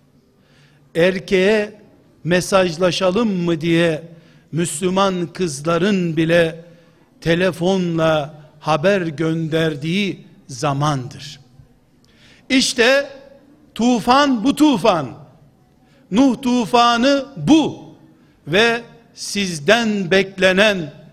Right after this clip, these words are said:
o, hani, tufandan sonra bütün yedi milyar insanın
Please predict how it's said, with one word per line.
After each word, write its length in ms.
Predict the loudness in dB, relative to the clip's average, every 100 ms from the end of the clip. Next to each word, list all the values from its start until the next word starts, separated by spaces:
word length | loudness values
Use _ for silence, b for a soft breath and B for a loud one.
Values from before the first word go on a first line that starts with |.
| b b b
o, 180 | 2 4
hani, 360 | 2 2 0 -4 -18 -18 -2
tufandan 760 | 0 2 2 2 2 2 0
sonra 760 | -2 -2 0 0 -2 -4 -12 b b b b
bütün 380 | -6 0 0 0
yedi 340 | -2 0 2 2
milyar 580 | 2 2 2 2 0 -2
insanın 800 | -4 -4 -4 -2 0 0 -2 -6